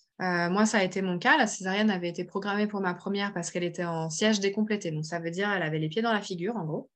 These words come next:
et les fesses en bas, et, euh, et qu'elle se tournait pas. Donc, j'avais une césarienne programmée et j'ai fini par, avec une césarienne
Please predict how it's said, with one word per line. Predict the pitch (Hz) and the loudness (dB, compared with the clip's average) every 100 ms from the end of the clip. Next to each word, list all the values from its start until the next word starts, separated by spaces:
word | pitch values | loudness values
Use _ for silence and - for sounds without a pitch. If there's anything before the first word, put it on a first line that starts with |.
| _ _ - _ | _ _ -20 _
et | - | -2
les | 180 | 0
fesses | 180 233 233 | 2 0 0
en | 180 | 0
bas, | 165 262 - _ - - _ _ | 0 0 -6 _ -20 -20 _ _
et, | 196 185 180 | -2 2 4
euh, | 170 160 156 | 6 4 2
et | 160 | 0
qu'elle | 180 175 | -2 -2
se | 190 | -4
tournait | 185 185 165 | -2 -2 -2
pas. | 160 214 | 2 2
Donc, | 277 208 | 4 0
j'avais | 170 160 | -2 -2
une | 160 | -2
césarienne | 160 185 180 175 165 | -2 0 0 0 -4
programmée | 160 254 220 202 185 202 285 311 - | 2 4 6 4 4 2 2 0 -4
et | 185 190 226 220 - | 0 4 2 0 -6
j'ai | 180 | -4
fini | 180 - 233 254 | -4 0 2 4
par, | 233 170 - | 2 0 0
avec | 180 175 180 | 0 0 -2
une | |
césarienne | 185 208 196 190 | -2 2 2 0